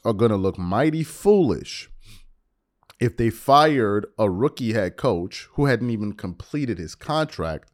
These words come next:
to go get a decorated coach, and they end up having a terrible season when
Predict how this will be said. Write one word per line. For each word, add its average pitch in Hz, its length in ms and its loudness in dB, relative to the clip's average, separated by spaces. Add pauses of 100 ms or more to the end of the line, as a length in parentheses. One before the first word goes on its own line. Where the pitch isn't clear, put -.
(120)
to - 100 -10
go 107 180 0
get 98 340 -2
a 85 260 -8 (440)
decorated 101 560 0
coach, 80 480 -8 (720)
and 120 180 -2
they 104 140 -2 (100)
end 131 180 -2
up - 180 -2
having 87 580 -2 (640)
a 101 80 -4
terrible 107 500 0
season 95 640 -4
when 98 300 -4